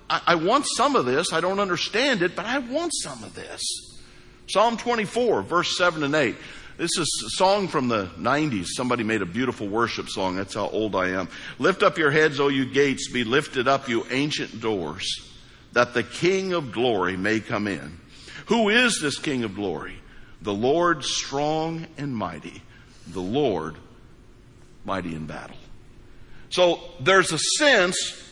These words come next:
where you and I personally have to lift up the gate. We've got to open the gate to let Jesus into our lives, to let God have a hold in us, but it's also our job to hold the gate up so other people get in.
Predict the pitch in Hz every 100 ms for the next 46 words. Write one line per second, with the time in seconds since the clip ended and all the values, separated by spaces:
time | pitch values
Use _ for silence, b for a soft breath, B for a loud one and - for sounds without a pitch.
0 | - - 147 190 165 208 254 214 190 165
1 | - 247 294 - 175 147 151 143 196 -
2 | 165 151 208 - 190 165 - 135 156 110
3 | - B B 139 233 220 214 196 180 -
4 | 233 269 247 220 190 143 220 208 170 B
5 | B - 185 190 180 131 226 254 214 190
6 | 208 202 180 - 247 247 160 127 120 180
7 | 202 - - - - 180 175 170 139 214
8 | 226 185 185 165 156 208 208 165 160 160
9 | 226 226 175 - B B - 208 196 220
10 | 262 294 - 220 190 190 175 196 202 180
11 | 180 170 - 277 311 294 190 160 180 160
12 | 160 214 B B - 240 240 240 208 220
13 | 196 180 156 147 123 90 92